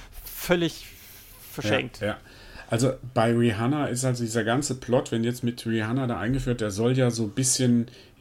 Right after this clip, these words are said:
Speaker 2: Emotionen
Speaker 1: Mhm.
Speaker 2: reinbringen, ja, also auch so eine, so eine ernste Note, weil
Speaker 1: Traurig.
Speaker 2: es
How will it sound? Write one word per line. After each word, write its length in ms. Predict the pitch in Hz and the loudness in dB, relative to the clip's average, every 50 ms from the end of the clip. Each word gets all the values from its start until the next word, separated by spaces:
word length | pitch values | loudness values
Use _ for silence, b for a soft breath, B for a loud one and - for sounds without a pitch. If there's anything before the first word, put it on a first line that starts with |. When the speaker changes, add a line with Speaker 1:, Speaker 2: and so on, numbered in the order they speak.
| B - | B -2
Speaker 2:
Emotionen 1120 | 113 113 117 117 120 - - - - 110 107 113 120 117 107 101 95 - 80 156 151 151 151 156 | 0 2 4 2 4 4 2 4 4 4 6 6 6 6 6 4 2 2 0 -2 -2 -4 -6 -8
Speaker 1:
Mhm. 60 | 151 - - - | -8 -12 -8 -6
Speaker 2:
reinbringen, 840 | 92 98 101 98 98 92 95 92 - - 95 87 85 85 82 82 | -2 0 2 4 4 2 2 0 -4 -6 -4 -4 -2 -2 -4 -2
ja, 320 | 90 104 117 139 151 143 | 2 4 4 4 4 4
also 220 | 90 120 107 113 101 | 2 2 2 2 2
auch 160 | 90 113 117 | 2 2 2
so 220 | - - 123 113 | 2 2 4 6
eine, 300 | 117 117 113 110 104 101 B B B B | 6 6 6 4 2 0 B B B B
so 140 | B - 113 | B 0 2
eine 200 | 110 113 113 - | 2 2 0 0
ernste 540 | 104 95 104 117 127 135 131 127 - - 123 | 0 2 4 4 6 6 6 4 2 4 4
Note, 640 | 117 107 104 104 107 113 127 123 - - 95 92 90 92 | 4 6 6 6 6 6 6 4 4 4 2 2 2 2
weil 120 | 101 104 | 4 8
Speaker 1:
Traurig. 220 | 110 175 202 196 | 8 8 8 8
Speaker 2:
es 60 | 180 | 8